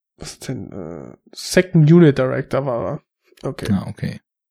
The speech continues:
Speaker 2: Hab ich's jetzt eigentlich richtig auf dem Schirm? Ist das Balthasar Komarkur? Nein. Alan Hughes. Okay, ich hab's verpeilt. Ich hab's mit so einem anderen, äh, Vehikel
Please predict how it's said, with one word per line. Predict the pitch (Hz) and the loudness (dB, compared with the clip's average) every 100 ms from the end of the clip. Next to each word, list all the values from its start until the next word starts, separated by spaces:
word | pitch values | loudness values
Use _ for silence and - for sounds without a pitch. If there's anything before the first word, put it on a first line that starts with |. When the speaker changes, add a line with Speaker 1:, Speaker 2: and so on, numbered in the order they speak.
| _ _ - - - - _ | _ _ -20 -20 -20 -20 _
Speaker 2:
Hab | 85 | -6
ich's | 90 | -4
jetzt | 95 92 | -2 2
eigentlich | 98 95 | 2 2
richtig | 101 - 90 | -2 -4 -6
auf | - | -6
dem | 92 | -6
Schirm? | - 95 - | -2 0 0
Ist | - | -2
das | 110 | -6
Balthasar | - 101 104 113 110 110 | -2 0 0 0 -2 -4
Komarkur? | - 113 117 110 - 117 123 135 _ _ _ _ - | -2 -2 -2 -4 -2 0 0 -4 _ _ _ _ 0
Nein. | 98 104 85 - _ _ _ _ _ _ _ _ _ _ _ | 2 4 0 -6 _ _ _ _ _ _ _ _ _ _ _
Alan | - 95 90 | -8 -4 -2
Hughes. | 90 104 92 - - | 0 0 0 -4 -10
Okay, | - 92 | -4 -2
ich | 82 98 | -2 -6
hab's | - | -6
verpeilt. | - - 92 90 - _ _ _ - | -8 -2 -2 -2 -6 _ _ _ -6
Ich | |
hab's | 98 - | -2 2
mit | 95 | 2
so | 101 | 4
einem | 95 | 4
anderen, | 95 92 95 92 90 90 | 6 4 4 4 4 4
äh, | 87 92 90 90 90 - _ _ _ _ _ _ _ _ _ _ _ _ | 2 -2 -2 -2 -4 -6 _ _ _ _ _ _ _ _ _ _ _ _
Vehikel | 104 95 95 98 98 92 87 | 0 2 2 0 2 2 0